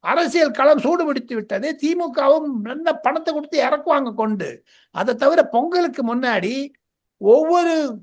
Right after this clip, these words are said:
பெண்மணிகளுக்கும் பீகாரில் ஜனதா, பாரதிய ஜனதா கட்சி செய்த மாதிரி தமிழகத்தில் பத்தாயிரம் ரூபாய் கொடுக்க போறாங்க,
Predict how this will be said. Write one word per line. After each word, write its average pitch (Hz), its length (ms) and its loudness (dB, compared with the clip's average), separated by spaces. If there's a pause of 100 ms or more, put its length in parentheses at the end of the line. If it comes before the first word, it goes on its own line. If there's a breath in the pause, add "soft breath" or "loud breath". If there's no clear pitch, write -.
(120)
பெண்மணிகளுக்கும் 269 1000 2 (460)
பீகாரில் 302 760 -2 (200)
ஜனதா, 294 380 0 (400)
பாரதிய 285 380 -2
ஜனதா 277 220 -2 (100)
கட்சி 247 300 -8
செய்த 269 300 0
மாதிரி 196 440 -4 (480)
தமிழகத்தில் 277 680 0
பத்தாயிரம் 311 460 2
ரூபாய் 311 140 2
கொடுக்க 285 200 -2
போறாங்க, 240 360 -2